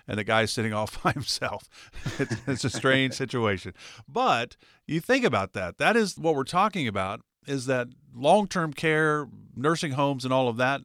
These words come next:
Speaker 1: more likely that it will be the woman there than the man. And when the
Speaker 2: Mm-hmm.
Speaker 1: man passes away, the wife is there to help. I mean, it's just a totally different situation.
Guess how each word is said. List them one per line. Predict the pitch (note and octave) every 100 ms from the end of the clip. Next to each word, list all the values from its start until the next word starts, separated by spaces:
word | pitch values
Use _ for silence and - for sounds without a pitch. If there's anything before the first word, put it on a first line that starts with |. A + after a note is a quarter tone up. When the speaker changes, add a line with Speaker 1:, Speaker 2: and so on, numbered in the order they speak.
| -
Speaker 1:
more | A2 C3+ E3+
likely | D3 B2 C3 C#3
that | B2+
it | A#2+
will | A#2+
be | A2 G#2+ A2 - _ _
the | A2 A2
woman | G2+ F3 B3 C3+ F#2+
there | F#2 F2 A2+ - _ _ -
than | G2+ A2+ A2+ A2 A2
the | - G#2+
man. | A#2 C3 G3+ D3+ E2+ D#2 D#2+ _ _ _
And | G#2+ A2 A2
when | A#2 A2
the |
Speaker 2:
Mm-hmm. | G#2
Speaker 1:
man | E3 G3+ E3+
passes | D#3 D3+ D3 A#2+
away, | B2 E3 F#3+
the | B2+
wife | D3 F#3 F3+
is | D#3
there | F#3
to | F#3
help. | G3+ A#3 -
I | B2+
mean, | D#3+ D3+ C#3+
it's | - D3+ -
just | G#3+ -
a | D3 - -
totally | F3+ G#3 F#3+
different | D3+ D3+ C3
situation. | C3+ A#2+ A2+ D#3+ F3 G#2+